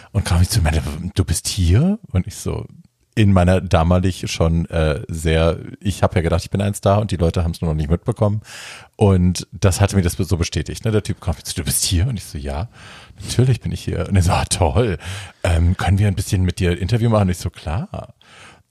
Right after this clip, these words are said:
Und dann folgte mir dieses Kamerateam für den Rest des <laughs> Abends und hing so an meinen Lippen. Und ich hab halt so, ne, in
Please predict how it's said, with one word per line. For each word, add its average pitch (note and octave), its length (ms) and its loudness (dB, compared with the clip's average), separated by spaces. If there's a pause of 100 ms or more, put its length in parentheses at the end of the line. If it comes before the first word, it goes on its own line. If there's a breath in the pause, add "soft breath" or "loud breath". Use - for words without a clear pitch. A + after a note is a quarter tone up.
(120)
Und G#2+ 180 2
dann G#2 100 4
folgte D3 400 0
mir G#2+ 80 4
dieses E2+ 260 -4
Kamerateam E2+ 540 -2
für G2+ 100 2
den F2 120 0
Rest F2 260 -4
des - 160 -4
<laughs> - 300 -2
Abends G#2+ 360 0 (360 loud breath)
und G#2+ 180 0
hing C#3+ 240 2
so A#2 100 2
an F2+ 140 0
meinen F#2 240 2
Lippen. F#2+ 300 0
Und F2 120 2
ich F#2+ 120 2
hab - 120 -4
halt F2+ 180 -2
so, E2+ 260 0 (240)
ne, A2+ 140 -2
in F#2 500 0